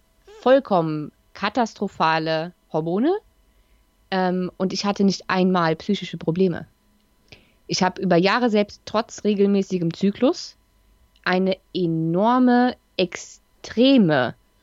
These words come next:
ähm, Östrogendominanz gehabt, weil meine Eisprünge einfach nicht wirklich stattgefunden haben und wenn, dann eben nicht in der Qualität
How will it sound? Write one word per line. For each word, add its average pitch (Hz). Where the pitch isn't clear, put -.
ähm, 151
Östrogendominanz 220
gehabt, 233
weil 170
meine 170
Eisprünge 214
einfach 208
nicht 214
wirklich 214
stattgefunden 208
haben 214
und 175
wenn, 233
dann 185
eben 196
nicht 202
in 180
der 180
Qualität 185